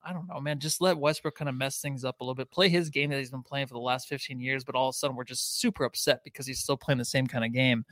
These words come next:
for the Lakers. And let LeBron go into the locker room early. Let him stay down past the half court just watching his offense do nothing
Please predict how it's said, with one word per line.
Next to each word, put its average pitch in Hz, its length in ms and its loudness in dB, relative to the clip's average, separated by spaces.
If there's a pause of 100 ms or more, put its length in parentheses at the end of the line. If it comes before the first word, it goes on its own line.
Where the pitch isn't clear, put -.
(400)
for 147 140 4
the 127 80 6
Lakers. 123 520 8
And 131 200 4 (220)
let 208 160 12
LeBron 202 480 12
go 156 160 12
into 175 120 8
the 165 40 6
locker 156 300 12
room 165 160 6
early. 135 280 6
Let 147 200 10
him 151 160 6
stay 147 320 6
down 139 400 6 (320)
past 151 260 8
the 156 80 4
half 143 240 6
court 151 240 8
just 151 160 2
watching 135 320 6
his 135 140 -2
offense 135 480 6
do 139 120 -2
nothing 143 580 4